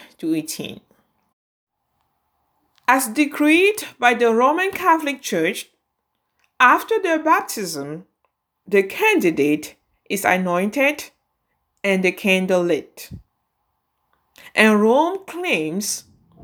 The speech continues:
that through this ritual, regeneration is accomplished. This declaration is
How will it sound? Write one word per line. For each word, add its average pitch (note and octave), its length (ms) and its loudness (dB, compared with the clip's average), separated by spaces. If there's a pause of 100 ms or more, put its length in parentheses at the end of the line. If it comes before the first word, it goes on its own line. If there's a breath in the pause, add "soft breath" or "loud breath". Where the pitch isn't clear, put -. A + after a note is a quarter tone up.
(300 loud breath)
that B3+ 240 4
through F4 340 0
this E4 240 0
ritual, G3+ 720 -4 (500 soft breath)
regeneration C4+ 1300 0
is F3 120 -10
accomplished. - 920 -12 (1080)
This C#4 360 2
declaration D4 1080 2 (480)
is A3 220 -8